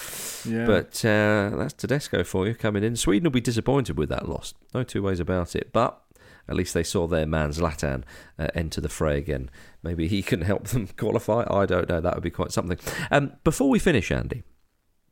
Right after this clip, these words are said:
Speaker 2: I wanted to ask your opinion about a man who's being, uh, being talked about quite highly in the United States of America. Florian Balogun,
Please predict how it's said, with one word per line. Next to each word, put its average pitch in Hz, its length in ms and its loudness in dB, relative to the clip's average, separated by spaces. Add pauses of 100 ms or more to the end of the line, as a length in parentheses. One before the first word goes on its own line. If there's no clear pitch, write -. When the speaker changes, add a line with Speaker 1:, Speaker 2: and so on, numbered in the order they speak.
(420)
Speaker 2:
I 113 380 0
wanted - 680 -4 (520)
to 82 480 0 (720)
ask 170 400 -4
your 160 140 2
opinion - 560 -2 (400)
about 87 260 2
a 85 40 2
man 101 260 4
who's 98 200 0
being, 85 460 2
uh, 76 460 2 (1040)
being 101 200 -4
talked - 260 -2
about - 260 0
quite - 200 -2
highly 135 520 0 (240)
in 120 120 0
the 113 60 4
United 98 300 2
States - 340 -2
of 87 60 -2
America. 92 460 -2 (440)
Florian 131 520 2
Balogun, 90 460 0